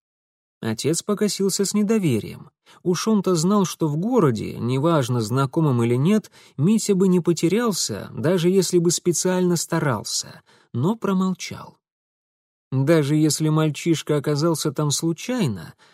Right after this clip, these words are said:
обязательно бы кинулся бежать, завидев труп», хмыкнул Урусов. «В тот момент я не подумал», смутился Митя, тем более, что и правда не подумал, кинулся вдогонку и всё.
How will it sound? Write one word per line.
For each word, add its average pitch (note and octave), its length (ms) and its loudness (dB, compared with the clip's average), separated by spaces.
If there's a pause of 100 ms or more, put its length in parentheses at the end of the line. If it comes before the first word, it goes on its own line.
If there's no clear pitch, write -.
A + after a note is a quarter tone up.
обязательно F3 800 2
бы C3 160 2
кинулся D3+ 440 0
бежать, D3+ 420 0
завидев D3 540 2
труп», A2+ 440 -4 (220)
хмыкнул C3 640 -2
Урусов. B2+ 640 -4 (640)
«В - 340 -18
тот A#2 240 -2
момент A2+ 440 0
я A#2 140 0
не B2 120 0
подумал», D3 600 0 (180)
смутился C3 640 -2
Митя, A#2+ 480 -4 (340)
тем A#2+ 240 -2
более, C3 220 2
что - 200 -4
и D#3 60 2
правда C3+ 420 0
не A2+ 120 -2
подумал, A2+ 560 -2 (240)
кинулся C#3 400 -2
вдогонку D#3 540 -2
и F3+ 80 2
всё. - 400 -8